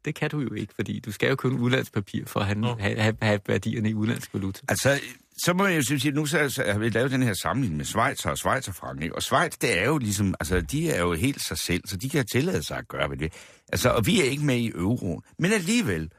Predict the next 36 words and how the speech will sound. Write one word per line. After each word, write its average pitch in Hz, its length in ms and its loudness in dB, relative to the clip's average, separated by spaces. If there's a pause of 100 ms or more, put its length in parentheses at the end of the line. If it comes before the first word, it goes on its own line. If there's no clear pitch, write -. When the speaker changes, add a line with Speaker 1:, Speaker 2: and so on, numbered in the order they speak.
(120)
Speaker 3:
så 147 120 0
er 120 160 2
vi 175 100 -4
jo 107 200 -4
med 69 120 -10
i 69 200 -8
den, 87 200 -2 (260)
øh, 104 60 6 (300)
reelt. - 340 -2
Kan 117 100 -2
man 151 100 4
ikke 202 140 -2
så 156 100 0
bare 131 240 2
så 135 120 -2
sige, 127 200 0
nu 220 180 6
har 151 260 2
vi, 117 140 -2
så, 110 220 -4
så, 123 180 -2 (460)
altså, 73 240 -2 (440)
bortset 131 300 2
fra 78 120 0
alt 85 220 -4
det 85 100 -4
der - 120 -4 (140)
følelsesmæssige 101 920 2
plader, 101 340 2
der 76 100 -2
er 78 160 0
omkring 92 380 -2
de 95 80 -6
der 80 240 0
danske 76 360 -4
kroner, 175 360 0